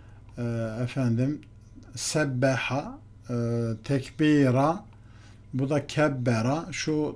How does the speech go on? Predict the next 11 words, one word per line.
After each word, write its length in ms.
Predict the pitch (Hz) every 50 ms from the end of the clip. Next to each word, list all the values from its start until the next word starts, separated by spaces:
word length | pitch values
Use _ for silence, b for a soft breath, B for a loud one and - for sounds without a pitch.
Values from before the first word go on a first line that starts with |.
| - 123
tahmide 840 | 139 139 131 123 - - 139 147 151 151 147 135 113 120 117 117
de 180 | 123 143 160 170 b b b b b b b b
hammede 1040 | - - - - - 151 151 151 151 143 135 127 123 120 110 117 143 156 165 202 - - -
fiillerinin, 840 | - - 156 151 143 139 135 127 123 117 110 110 127 143 165 175 185 B B B B B B B B B B - -
efendim, 600 | 139 123 - 131 120 113 113 120 135 156 - - - 131
e, 40 | 123 120 117 117 117 113 113 110 110
normal 320 | 120 131 139 143 147 143
şartlarda 560 | 139 - 147 139 135 131 - 131 127 139 135
ta 220 | - - 135 131 135
marbutasız 800 | 139 139 143 139 139 143 135 - 156 151 - 190 180 185 -
halleri, 420 | 165 156 151 151 151 147 147 180